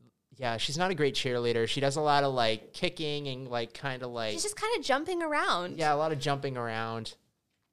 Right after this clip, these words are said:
Speaker 2: Which makes very little sense because, as you will soon find out, Lizzie McGuire is a rhythmic gymnastics prodigy.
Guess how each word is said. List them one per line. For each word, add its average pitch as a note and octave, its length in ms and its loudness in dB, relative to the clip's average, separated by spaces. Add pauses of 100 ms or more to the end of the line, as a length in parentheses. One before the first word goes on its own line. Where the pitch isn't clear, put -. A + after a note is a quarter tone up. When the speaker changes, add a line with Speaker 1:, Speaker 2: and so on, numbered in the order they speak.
(160)
Speaker 2:
Which E4 360 -8
makes E4 440 -6 (540)
very F4+ 280 2
little E4 240 -2
sense E4 400 2
because, C4 400 -4
as D4+ 260 4
you D#4+ 100 -2
will C4+ 120 0
soon C#4 240 -6
find A3+ 260 -2
out, B3 280 4
Lizzie B3+ 220 0
McGuire C4+ 500 0
is A3+ 120 -4
a A3 60 -2
rhythmic B3 340 -6
gymnastics A3+ 500 -4
prodigy. G#3+ 680 -4